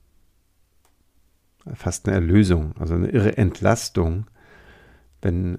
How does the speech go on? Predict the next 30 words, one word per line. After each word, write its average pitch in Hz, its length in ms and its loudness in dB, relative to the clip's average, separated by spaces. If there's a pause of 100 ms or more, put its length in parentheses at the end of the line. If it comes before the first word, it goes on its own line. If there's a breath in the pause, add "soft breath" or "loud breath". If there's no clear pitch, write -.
(120)
etwas - 380 -4
in 92 80 2
mir 90 140 2
ganz, 107 360 0
ganz 92 240 -2
tief - 380 -6
realisiert, 90 520 2
ist - 160 -8
es - 120 -10
ja 92 80 2
gar 92 160 2
nicht 82 240 -4
notwendig, 95 1200 4
sich 95 320 -2
selber 87 720 2 (240)
so 101 340 -4
dermaßen 80 1160 -4 (100)
zu - 160 -10
optimieren 92 600 0
oder 80 180 -2
zu 87 180 -8
pushen - 500 -8 (1120 soft breath)
und 92 280 0
es 82 140 -6
eben 87 280 -2
auch - 640 -6 (440)
gar 87 180 0
nicht 82 240 -6
bei 82 300 -4
anderen 82 640 2